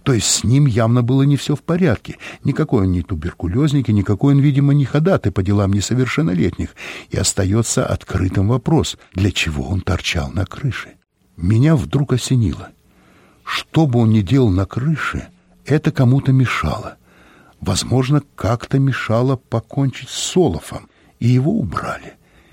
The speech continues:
Его убрали, а тот, кто его убирал, внушал почему-то Хинкусу невыносимый ужас, а значит, не был постояльцем отеля, ибо никого в отеле Хинкус, по-видимому, не боялся.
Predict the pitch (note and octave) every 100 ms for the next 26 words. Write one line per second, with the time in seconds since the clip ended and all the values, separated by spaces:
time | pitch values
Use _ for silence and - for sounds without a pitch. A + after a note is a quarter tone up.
0 | _ F#2+ A#2 A2 A2+ F2 - - - G2
1 | D3 _ _ _ _ - G#2+ - - B2
2 | - - G2+ F#2 G2 E2+ D2+ F#2+ - A#3
3 | A#2+ C3 - A2 F2+ F#2 - G2 F#2+ F#2
4 | G#3+ G#3 E3 - A#2+ A#2 B2+ B2+ A2 G#2
5 | - B2 G2+ F#2+ - - - - F#2+ E2+
6 | G2 B2 - - A2 B2 G#2 G#2 G#2 -
7 | G2+ G2+ E2+ - E2+ E2 - G#2+ F3 F#3
8 | - - - C3+ A#2 A#2+ C3 C3 - D3
9 | D#3 B2 G#2+ G#2 B2 G#2+ D#2+ - - G2+
10 | G2 F#3+ F#3 - - - - D2+ D#2+ E2
11 | G2+ A#2+ D3+ F3 D3 F2 C#3 C3+ D3+ -
12 | - - -